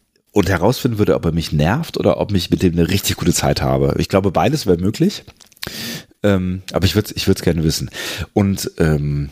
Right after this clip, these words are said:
außerhalb des Star Trek Universums finde ich, äh, in zehn Sekunden zu antworten echt, äh, echt schwierig. Ein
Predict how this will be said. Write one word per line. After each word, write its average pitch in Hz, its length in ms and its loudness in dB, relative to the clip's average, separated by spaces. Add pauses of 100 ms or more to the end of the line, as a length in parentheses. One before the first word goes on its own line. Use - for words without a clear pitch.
(1300)
außerhalb 107 640 2
des - 160 -4
Star - 240 0
Trek - 180 0
Universums 78 580 2
finde - 180 2
ich, - 140 -4
äh, 58 360 2
in 76 240 -2
zehn 85 240 0
Sekunden 78 520 0
zu - 180 -4
antworten 78 500 0 (160)
echt, - 840 -2 (1300)
äh, 78 600 2 (1160)
echt - 240 -2
schwierig. 78 680 0 (2750)
Ein 80 160 -20